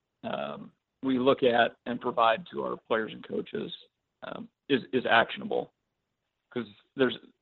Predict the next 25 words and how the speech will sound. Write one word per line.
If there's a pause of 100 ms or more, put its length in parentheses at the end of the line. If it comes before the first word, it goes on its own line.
(160)
you
know,
they
have
a
ton
of
different
distractions, (680)
um, (540)
but, (180)
you
know,
if
we
can (600)
make
sure
that
whatever
we
provide
them
is, (160)
is